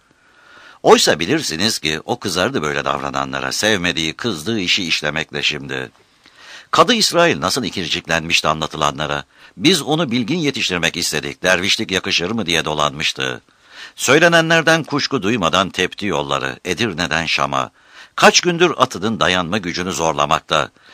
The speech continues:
Yollarda bir geceleri oyalanıp gündüzleri yel gibi esiyor. Yine de ay geçti aradan, hiç düşünmedi şimdiye. Bunca bilgiyi belleğinde toplamış adam niye derviş olsun? Soru dalgalanıp genişliyor kafasında.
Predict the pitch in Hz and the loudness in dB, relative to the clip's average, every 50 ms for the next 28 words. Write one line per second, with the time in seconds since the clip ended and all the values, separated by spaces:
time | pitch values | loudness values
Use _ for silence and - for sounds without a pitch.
0 | - - - 78 117 131 143 143 147 147 151 139 143 143 113 85 98 135 143 107 | -20 -10 -2 4 4 4 6 6 6 6 6 6 6 4 2 2 0 -2 -2 0
1 | 87 110 110 90 104 107 101 92 110 107 92 90 87 85 87 98 98 - - 110 | 0 0 0 2 2 0 2 2 2 2 2 2 2 2 0 -2 -2 -2 -4 -4
2 | 107 104 110 98 104 113 107 104 82 90 110 143 143 107 107 92 92 80 76 73 | -4 -2 -2 -2 0 0 0 2 2 4 4 2 2 0 -2 0 2 0 0 0
3 | - - 73 69 69 67 64 - - _ _ _ _ - - - _ - 64 80 | -2 -4 -4 -2 -2 -4 -4 -8 -12 _ _ _ _ -20 -20 -20 _ -12 -8 -6
4 | 90 82 - - 73 73 67 - - 101 110 92 73 71 80 73 - - 69 67 | -4 -4 -2 -2 -2 -2 -2 0 2 4 4 4 2 0 0 0 0 0 0 -2
5 | 69 69 67 67 67 - - - - - - 139 127 - 170 190 160 107 80 80 | -2 -2 -2 -4 -4 -4 -4 -2 -2 0 0 0 0 0 0 0 0 0 -2 0
6 | - - 78 76 73 67 67 67 65 64 58 - _ - - - - - - - | -2 -2 -4 -4 -6 -6 -4 -4 -4 -4 -6 -8 _ -20 -20 -20 -20 -18 -8 0
7 | 123 180 233 226 165 190 175 123 123 135 127 95 110 131 135 107 78 95 95 92 | 2 4 4 6 6 4 4 4 4 0 2 2 2 2 2 4 4 2 2 2
8 | 90 90 90 90 90 104 120 - 104 92 82 90 95 110 - 92 80 78 78 76 | 2 2 2 2 2 0 0 0 0 0 0 0 2 2 2 2 2 2 0 0
9 | 65 65 82 101 113 107 110 110 101 98 98 - 98 92 85 - 87 90 87 82 | -2 0 2 2 4 6 6 4 4 2 0 0 0 -2 -2 -2 -2 -4 -4 -6
10 | - _ _ _ _ _ _ _ _ _ - - - - - - - 123 151 180 | -12 _ _ _ _ _ _ _ _ _ -20 -20 -20 -18 -10 -4 0 2 2 4
11 | 160 117 120 123 120 120 120 120 120 120 127 - - 85 87 82 76 - - 87 | 4 6 4 4 4 2 0 0 0 -2 -4 -4 -4 -4 -4 -4 -6 -8 -4 -4
12 | 101 98 76 - 80 76 73 73 - 71 69 69 65 64 62 57 | -2 -2 -2 -4 -6 -4 -4 -4 -6 -6 -8 -6 -6 -4 -6 -6